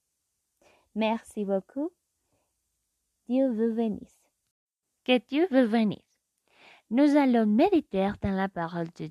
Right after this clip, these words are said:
Dieu, dans le sujet pensant au bien.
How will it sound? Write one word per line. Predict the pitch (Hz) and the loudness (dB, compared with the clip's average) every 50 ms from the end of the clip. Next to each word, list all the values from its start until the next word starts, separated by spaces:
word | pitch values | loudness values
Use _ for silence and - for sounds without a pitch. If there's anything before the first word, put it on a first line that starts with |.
| - _ | -10 _
Dieu, | 214 254 381 - _ _ _ _ _ _ - - - _ _ _ | -6 -6 -6 -6 _ _ _ _ _ _ -20 -20 -20 _ _ _
dans | - 214 226 262 | -2 0 2 2
le | 302 349 | 0 0
sujet | 330 - - 254 240 214 190 190 220 240 311 - _ _ _ _ _ _ _ _ _ _ _ _ _ _ _ _ _ _ _ _ _ _ _ _ _ _ _ _ _ _ _ _ _ _ _ | -2 -4 -2 -2 -2 0 2 2 2 2 2 -2 _ _ _ _ _ _ _ _ _ _ _ _ _ _ _ _ _ _ _ _ _ _ _ _ _ _ _ _ _ _ _ _ _ _ _
pensant | 262 247 233 226 214 - 247 254 285 311 - | -2 -2 0 -2 -2 -2 -2 -2 -2 -4 -4
au | - 202 185 | -4 -4 -4
bien. | 170 160 151 - - | -2 -4 -6 -6 -8